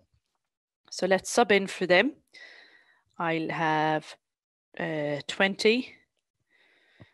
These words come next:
and I'm gonna add these. Four and fifteen is nineteen I, plus three times minus one. I'm subbing in for my I squared. And on the bottom, I have twenty-five minus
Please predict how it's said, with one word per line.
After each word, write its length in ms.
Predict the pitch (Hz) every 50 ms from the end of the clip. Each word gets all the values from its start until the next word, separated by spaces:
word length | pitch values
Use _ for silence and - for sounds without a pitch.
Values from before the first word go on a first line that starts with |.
| _ _ _ - -
and 100 | 175 170
I'm 100 | 170 165
gonna 140 | 175 165
add 240 | 170 180 190 196 190
these. 440 | - 185 190 202 214 - - - - _
Four 360 | - - - - 202 190 185
and 120 | 185 185 180
fifteen 520 | - 202 185 - - 208 202 196 196 202
is 160 | 185 175 -
nineteen 640 | 185 190 190 185 190 190 - - 208 190 190 185 180 -
I, 360 | - 170 170 180 208 226 - - _ _ _ _ _ _ _ _ _ _ _ _ _ _ _ _ _ _ _ _ _ _ _ _ _ _ -
plus 300 | - 190 185 175 - -
three 260 | - - - 208 190
times 480 | 196 - 196 175 170 170 170 160 - - -
minus 580 | 165 160 156 156 156 151 151 151 147 - -
one. 240 | - 147 151 196 233 - - -
I'm 100 | 175 156
subbing 380 | - - - 160 - 156 156
in 100 | 165 160
for 160 | - - -
my 200 | 160 156 156 151
I 100 | 147 147
squared. 500 | 147 - - - - 170 165 175 196 - - _ - - - - - - -
And 100 | - 165
on 200 | 165 160 160 156
the 80 | 165
bottom, 400 | - 170 170 170 - - 185 175
I 40 | 165
have 120 | 151 147 -
twenty-five 960 | - - 233 226 220 - 196 170 - - 175 170 165 165 165 160 - - 175
minus 600 | 165 165 165 160 160 160 165 160 - - -